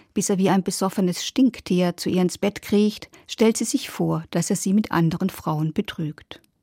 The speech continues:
Ein Trupp Freundinnen aus Antigua unterstützt sie in allen Lebenslagen, etwa während der langanhaltenden Depressionen nach den Geburten ihrer Töchter.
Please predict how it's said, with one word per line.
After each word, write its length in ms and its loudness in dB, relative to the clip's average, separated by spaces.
Ein 160 0
Trupp 240 -2
Freundinnen 640 4
aus 220 -4
Antigua 580 4
unterstützt 600 -2
sie 140 0
in 120 0
allen 240 2
Lebenslagen, 840 0
etwa 440 -4
während 280 0
der 80 2
langanhaltenden 840 2
Depressionen 680 0
nach 160 0
den 160 0
Geburten 480 0
ihrer 240 -2
Töchter. 480 -6